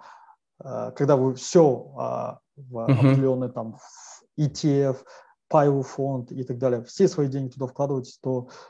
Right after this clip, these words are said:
Speaker 1: э, если вы будете оттуда вытаскивать деньги на определенные операционные нужды, то это не, не есть хорошо.
Speaker 2: Мгм.
Speaker 1: Нарушается дисциплина, нарушается ваш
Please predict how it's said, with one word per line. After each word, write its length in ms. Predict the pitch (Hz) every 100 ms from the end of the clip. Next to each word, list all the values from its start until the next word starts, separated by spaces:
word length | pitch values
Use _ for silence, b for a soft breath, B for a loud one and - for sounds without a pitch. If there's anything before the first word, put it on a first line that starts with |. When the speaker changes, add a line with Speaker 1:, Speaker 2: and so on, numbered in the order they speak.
| B -
Speaker 1:
э, 260 | 127 117 113
если 220 | 123 - 135
вы 60 |
будете 520 | 131 127 131 123 120 - _ _ b b b
оттуда 260 | - 143 131
вытаскивать 380 | 120 135 - -
деньги 200 | 131 120
на 160 | 123
определенные 580 | 117 123 135 123 120 117
операционные 520 | 117 131 131 - 131
нужды, 320 | 135 143 131 120
то 380 | - 120 117 131
это 240 | 127 123
не, 160 | 131 160
не 180 | 143 143
есть 140 | 127
хорошо. 520 | - 120 - 175 180 B B _ -
Speaker 2:
Мгм. 120 | 131
Speaker 1:
Нарушается 380 | 135 135 127 131
дисциплина, 440 | 120 - 151 160
нарушается 480 | 139 - 139 127 -
ваш 140 | 120